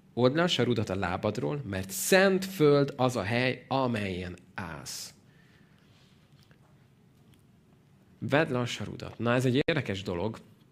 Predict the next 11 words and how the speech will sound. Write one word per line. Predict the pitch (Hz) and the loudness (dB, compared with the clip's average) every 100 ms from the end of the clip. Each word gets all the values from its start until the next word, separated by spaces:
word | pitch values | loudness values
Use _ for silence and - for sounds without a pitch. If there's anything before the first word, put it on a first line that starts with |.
| - - _ _ - - - - | -20 -20 _ _ -20 -20 -12 4
mi | 143 156 | 8 8
magyarok | 214 254 143 135 | 8 6 4 4
ezt | 127 | 0
elég | 139 117 107 | 0 2 2
jól | 104 95 | 2 0
érthetjük, | 85 - 87 - - | -2 -4 -8 -8 -10
nem? | 95 107 135 - - - - - _ _ - - _ _ - _ | -6 -6 -8 -12 -20 -20 -20 -20 _ _ -20 -20 _ _ -20 _
Más | 127 156 214 - | 4 6 6 4
népek, | 135 147 139 110 123 | 2 2 2 0 2
más | 135 120 - | 2 2 2
nemzetek, | 131 127 104 107 107 - | 0 0 -2 -2 -2 -2